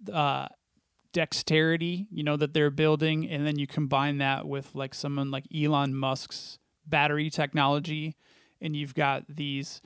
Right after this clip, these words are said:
you know, robots that have various capabilities. I'm sure they'll have hybrids with wheels and legs. You have 'em just like the stealth bomber. You have it take off in middle America, swim across to wherever we're gonna fight, and then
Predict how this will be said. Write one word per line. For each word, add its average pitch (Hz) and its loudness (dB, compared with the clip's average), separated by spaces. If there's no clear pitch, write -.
you 160 -8
know, 139 -4
robots 165 0
that 156 -2
have 151 0
various 151 4
capabilities. 143 2
I'm 143 0
sure 151 0
they'll 143 2
have 139 -2
hybrids 139 -2
with 143 -8
wheels 143 0
and 147 -2
legs. 143 -2
You 165 0
have 170 2
'em 156 -4
just 170 2
like 165 2
the 143 2
stealth 160 2
bomber. 147 4
You 143 -2
have 151 2
it 135 -12
take 165 4
off 156 4
in 143 2
middle 165 6
America, 156 4
swim 175 4
across 165 6
to 165 4
wherever 151 6
we're 156 4
gonna 151 2
fight, 170 2
and 147 0
then 147 0